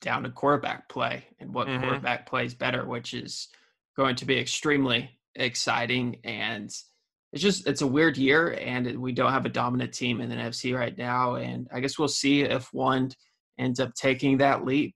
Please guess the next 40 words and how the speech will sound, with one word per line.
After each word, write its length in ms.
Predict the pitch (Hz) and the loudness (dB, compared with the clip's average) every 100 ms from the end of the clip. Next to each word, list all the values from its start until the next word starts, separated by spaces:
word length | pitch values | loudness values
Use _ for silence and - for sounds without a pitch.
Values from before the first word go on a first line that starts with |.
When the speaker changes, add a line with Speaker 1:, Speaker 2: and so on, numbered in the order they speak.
| _ | _
Speaker 1:
But 160 | 120 127 | -2 0
as 120 | 135 | -2
of 120 | 127 | -2
right 240 | 127 139 - | 0 0 -2
now, 380 | 120 120 117 - _ _ _ _ | -4 -4 -6 -10 _ _ _ _
there, 220 | 127 120 - | -4 -2 -2
there's 260 | 127 127 | -2 -2
not 260 | 127 123 - | 0 -2 -2
one. 260 | 123 - - _ _ _ _ _ _ _ - | -10 -12 -16 _ _ _ _ _ _ _ 2
But 180 | 135 117 | 4 4
Speaker 2:
Yeah. 120 | 85 87 _ _ _ - | 0 -10 _ _ _ 2
Speaker 1:
we 120 | 175 | 4
can 180 | 214 139 | 4 6
jump 260 | 202 185 | 4 4
to 100 | 165 | 2
the 100 | 127 | 4
A 160 | 110 160 | 6 6
F 120 | 135 | 4
C. 380 | - - - - _ _ _ | 0 -4 -6 -14 _ _ _
I, 320 | 135 180 - - | 0 2 -2 2
I 100 | 139 | 4
wanted 240 | 156 156 156 | 6 4 2
to 140 | 131 | 0
talk, 340 | 147 135 131 - - _ | 2 2 0 -8 -20 _
well, 260 | - 123 - | -4 -4 2
you, 180 | 143 151 | 6 6
you 200 | 151 156 | 6 6
watched 360 | 139 - - | 8 6 4
it 120 | 135 - | 0 2
closely, 480 | 135 131 - 131 | 2 2 0 0
the, 320 | 127 135 120 - | 0 -2 -2 -4
the 100 | 127 | -8
Colts-Ravens 1600 | - 143 135 - - - _ _ _ - 135 143 139 131 123 | 0 2 2 -2 -6 -10 _ _ _ -4 2 2 2 0 -4
game, 420 | - 123 123 127 - _ _ _ _ _ | -8 -8 -8 -10 -12 _ _ _ _ _
and 140 | 123 | -2
I 40 | 127 | 0
wanted 220 | 135 131 | 2 2
to 80 | 139 | -2
hear 260 | 135 139 139 | 2 4 4
your, 520 | 135 135 135 127 | 2 0 0 -4